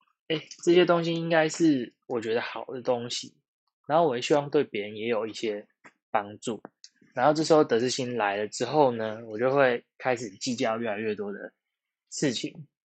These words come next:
也就是越来越不快乐。诶，然后计较越多之后呢，我就发现，哇，那个完美主义的心态作祟又开始出来了。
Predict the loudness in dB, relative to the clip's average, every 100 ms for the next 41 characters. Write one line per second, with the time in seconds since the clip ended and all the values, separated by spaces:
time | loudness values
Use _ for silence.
0 | _ -10 -8 -4 0 2 2 2 0 -6
1 | -10 -10 -6 -4 -2 -2 -2 -4 -6 -10
2 | _ _ _ _ _ -18 -18 _ -8 -2
3 | 0 0 -2 4 6 6 4 2 2 0
4 | 0 -2 2 2 0 -6 -8 -8 -2 -2
5 | -2 -6 -4 -4 -4 _ -8 -6 -2 -2
6 | -2 -4 -6 -6 -8 -6 -6 -4 -4 -4
7 | -10 _ _ _ _ _ _ _ _ -12
8 | -8 -6 -2 0 0 -2 -4 -4 -4 -4
9 | -4 -2 -2 -2 -4 _ -6 -6 -6 -12
10 | -12 -8 -6 -6 -10 -14